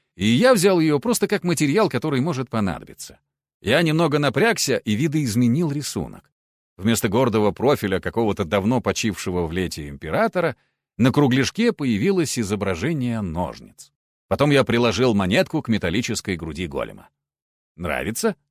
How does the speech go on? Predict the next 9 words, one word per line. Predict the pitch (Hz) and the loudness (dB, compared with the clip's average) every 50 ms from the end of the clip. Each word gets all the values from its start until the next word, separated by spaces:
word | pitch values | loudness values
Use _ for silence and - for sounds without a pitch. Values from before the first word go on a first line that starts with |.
| _ _ _ _ - | _ _ _ _ -12
сказал | - - 107 92 92 92 82 78 | -6 -4 -2 -2 -2 -2 -2 -4
я | 78 73 | -6 -8
ему. | 71 71 67 60 55 - _ _ _ _ _ _ _ | -8 -10 -12 -14 -16 -18 _ _ _ _ _ _ _
Близоруко | - 78 104 117 131 101 135 139 160 143 - 131 | -8 -2 0 2 2 4 4 4 4 2 2 0
сощурившись, | - - 120 104 - - - 214 214 202 - - - 190 170 - - - | 0 0 0 -2 0 2 2 2 2 2 0 0 -2 -2 -2 -2 -4 -6
голем | 98 - 117 156 160 143 127 110 | -4 0 2 2 2 2 0 0
посмотрел | - 117 - - 107 92 - 95 110 127 131 120 | 0 -2 -2 -2 -2 -2 -2 0 2 2 2 2
и | - 107 104 | 0 0 0
улыбнулся. | 101 95 90 87 78 73 67 62 58 - - - - - | 0 0 0 -2 -4 -8 -10 -14 -12 -12 -12 -12 -12 -14